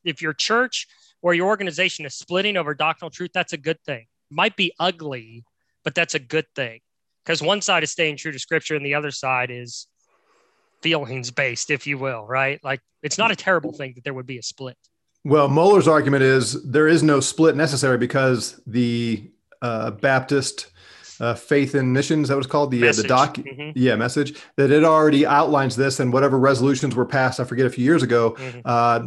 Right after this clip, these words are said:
Speaker 2: that he is clearly on the side of what the S B C has adopted. So anybody who's taking a different position,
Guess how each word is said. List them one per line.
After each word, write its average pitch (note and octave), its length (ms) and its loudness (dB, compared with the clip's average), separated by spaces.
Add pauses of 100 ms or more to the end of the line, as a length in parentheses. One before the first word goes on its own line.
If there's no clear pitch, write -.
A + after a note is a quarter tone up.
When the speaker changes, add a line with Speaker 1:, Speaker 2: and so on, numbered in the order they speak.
Speaker 2:
that B2 320 0
he D#3+ 380 4
is C#3+ 100 0
clearly D#3 380 4
on C3 160 4
the B2 80 2
side C3+ 560 2
of C#3+ 340 2
what C3 420 0
the B2 380 0
S A#2+ 140 -4
B B2+ 120 -4
C B2+ 300 0
has B2 260 0
adopted. A#2 760 0 (240)
So B2 180 -6
anybody C#3 320 2
who's B2+ 240 0
taking A#2+ 480 -2
a B2 80 -8
different F3 500 2
position, B2 560 -2